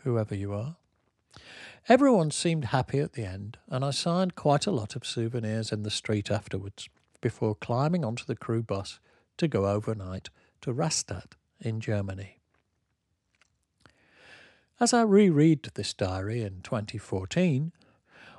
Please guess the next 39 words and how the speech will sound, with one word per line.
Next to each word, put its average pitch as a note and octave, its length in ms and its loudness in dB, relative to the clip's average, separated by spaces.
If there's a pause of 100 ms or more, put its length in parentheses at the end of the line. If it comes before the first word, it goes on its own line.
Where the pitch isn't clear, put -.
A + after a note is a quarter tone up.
(120)
I'm E3+ 180 2
struck - 500 -2
once C3+ 280 -2
again G2+ 420 -8 (120)
by C3+ 160 2
the B2+ 120 0
huge G#3 440 0
change C#3+ 460 0
the B2+ 140 -2
internet G#2 480 -6
has G2+ 120 -8
brought G2 300 -10
about G#2 320 -4
in A2+ 160 -6
daily G#2+ 380 -2
life. C3 500 -6 (680)
I'd G#3 160 2
forgotten E3 520 2
the C3 80 0
name A2 260 0
of F#2 100 -6
the G2 80 -6
champagne B2 560 -2
cellars F#2+ 420 -8
we G#2 100 -6
visited. G#2 520 -10 (440)
I C#3 60 -6
knew G#3+ 180 2
it C3 120 2
was A#2 160 -2
a G2 60 -2
name A#2 340 -2
like G2+ 320 -4
Ruinuit. G#2+ 760 -6 (1040)
At F#3+ 140 0
the - 80 -12
time G#3 320 2
of C#3+ 100 0
writing, D3 500 -2